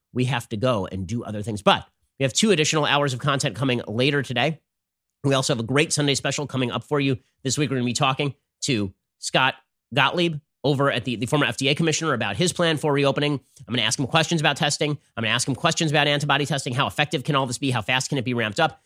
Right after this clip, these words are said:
I'm gonna be talking with Steve Forbes about the business side of this. How exactly does business survive?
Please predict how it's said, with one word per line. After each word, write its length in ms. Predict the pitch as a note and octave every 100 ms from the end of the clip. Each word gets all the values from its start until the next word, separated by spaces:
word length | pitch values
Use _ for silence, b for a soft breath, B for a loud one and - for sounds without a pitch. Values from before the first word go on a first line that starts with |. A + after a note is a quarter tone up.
| _ A2+
I'm 60 |
gonna 40 | B2+
be 80 |
talking 400 | B2+ C#3 C#3+ C#3+ - _
with 120 | B2
Steve 240 | - C#3 G#2
Forbes 320 | D#3 E3+ D#3
about 160 | C3 A#2
the 60 |
business 340 | A#2 D#3 E3 E3+
side 180 | D3+
of 60 | D3
this. 160 | D3 -
How 100 | C3+
exactly 340 | C3+ B2 D3
does 120 | G#2+
business 340 | F#2+ B2+ C#3 -
survive? 440 | A2+ B2+ C3+